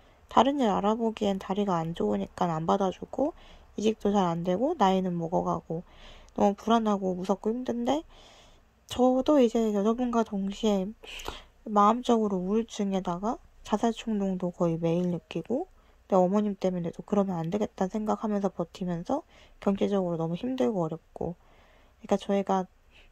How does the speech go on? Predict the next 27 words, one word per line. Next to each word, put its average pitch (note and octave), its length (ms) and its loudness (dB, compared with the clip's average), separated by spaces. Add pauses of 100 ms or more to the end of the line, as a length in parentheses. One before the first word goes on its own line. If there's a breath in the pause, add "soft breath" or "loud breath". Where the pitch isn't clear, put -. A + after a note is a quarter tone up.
(540)
어디 G3+ 240 2
거라 B3+ 340 4
얘기 F#3+ 160 0
안 F3 200 0
해요. F3+ 280 2
광고 F#3+ 360 0
같고 - 440 2
홍보 C4 260 2
같으니까 G#3 480 0
어디 D#3+ 180 0
거라 F3+ 260 0
얘기 D#3+ 140 -2
안 D#3+ 140 0
하는데, F3+ 640 -4 (540 soft breath)
지금 G3 240 -2
소외감이 D#4+ 580 0
사천만 F4 560 -2
원까지 G#3+ 380 0
들여요. F3+ 720 -2 (300 soft breath)
사십 C4 340 -2
대 G3 180 0
이전까지만. G3 1300 -2 (520 soft breath)
그리고 G#3+ 320 -2
사십 E4 260 2
대 G3+ 100 2
이후는 F3 180 2
삼천까지고, B3 880 -2